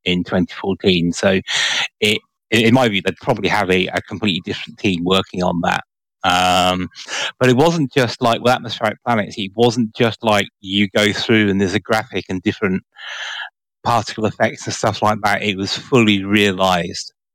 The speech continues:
atmospheres. So you can be, you can skim along just above the clouds and see the hurricane. So, you know, as you know, when you go to a, when you go to an Earth-like, now you see a storm system on the Earth-like,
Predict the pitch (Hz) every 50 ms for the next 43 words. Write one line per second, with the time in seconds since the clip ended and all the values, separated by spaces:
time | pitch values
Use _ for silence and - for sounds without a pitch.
0 | _ - 95 - 104 98 92 - - - 95 85 85 82 - - - - _ _
1 | - - - - - - 113 95 92 98 107 107 - - 107 101 98 90 101 98
2 | 92 82 101 104 - - 110 104 - - - - - 127 117 107 101 104 101 98
3 | 98 90 85 110 101 - - 98 98 98 92 82 95 - - 110 101 95 87 82
4 | 87 - - 90 92 95 - - - 120 101 90 90 92 87 104 98 98 - -
5 | - 95 82 78 - - - - - - - - - 95 104 104 95 87 92 95
6 | 101 127 117 110 113 117 120 98 85 101 107 101 107 101 - 113 110 101 - -
7 | 107 98 95 95 95 92 - 104 104 95 92 - 110 104 95 101 98 104 113 110
8 | - - 110 - - - - _ _ _ _ _ - - - - - - - _
9 | _ 113 104 92 90 92 92 - - 87 98 104 107 98 - - - 110 98 95
10 | - - - - 113 110 107 107 104 - - 104 - - - - - 67 71 -
11 | - 101 101 95 95 104 104 98 - - 95 95 87